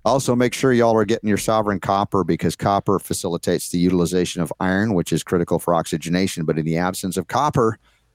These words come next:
uh, blood oxygen saturation levels will drop, C pap or no C pap. So copper is a very critical mineral that we've been told to be afraid of, just like selenium, that can protect against cancer and reverse cancer. It seems like everything they tell us to be afraid of, Steve, are the things we most need.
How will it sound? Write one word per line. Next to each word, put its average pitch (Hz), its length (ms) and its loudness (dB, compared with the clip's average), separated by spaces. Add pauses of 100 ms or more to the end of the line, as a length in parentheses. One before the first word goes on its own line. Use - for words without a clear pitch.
(560)
uh, - 60 -6
blood 85 260 2
oxygen 98 380 0
saturation 104 560 -2
levels 85 300 0
will 82 80 -4
drop, 101 400 -2 (240)
C - 200 -4
pap 98 280 0
or 104 40 2
no 104 140 4
C 90 200 -2
pap. 76 280 -2
So 82 220 -2
copper 104 360 0
is 92 100 0
a 87 40 -2
very 95 300 0
critical 95 340 0
mineral 98 360 2
that 92 140 0
we've 90 120 2
been 82 120 0
told 92 220 0
to 80 80 -4
be 80 80 2
afraid 98 380 0
of, 107 160 0
just - 240 -4
like 80 160 0
selenium, 107 500 0 (520)
that 80 120 0
can - 140 -2
protect 92 340 -2
against 85 340 -2
cancer 98 520 -2
and 71 120 -6
reverse 78 260 0
cancer. 85 340 -2
It 67 80 -4
seems 127 240 -2
like 104 160 0
everything 127 380 2
they 107 100 0
tell 110 180 2
us 101 80 0
to - 100 -6
be 95 100 2
afraid 98 280 2
of, 107 160 2
Steve, 110 320 -2
are 87 80 4
the 82 80 2
things 95 260 -2
we 92 120 2
most 90 260 2
need. 78 320 -4